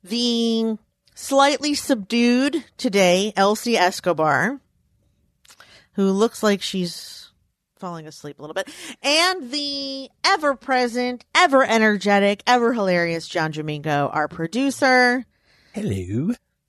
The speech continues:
Speaker 1: Who's not showing his face for whatever reason on video.
Speaker 2: Well, we're trying to do that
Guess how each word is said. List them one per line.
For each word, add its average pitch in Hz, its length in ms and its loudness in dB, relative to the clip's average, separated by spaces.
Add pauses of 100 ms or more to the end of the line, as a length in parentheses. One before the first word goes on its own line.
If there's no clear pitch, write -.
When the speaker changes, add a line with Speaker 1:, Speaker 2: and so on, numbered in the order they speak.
(420)
Speaker 1:
Who's 160 260 -6
not 175 320 2
showing 170 360 2
his 165 220 -4
face 175 600 -2 (200)
for 165 380 0
whatever 175 420 2
reason 160 640 -2
on 160 640 2
video. 160 580 0 (760)
Speaker 2:
Well, 185 100 4
we're 190 80 6
trying 240 240 4
to 214 80 2
do 180 160 2
that 156 200 4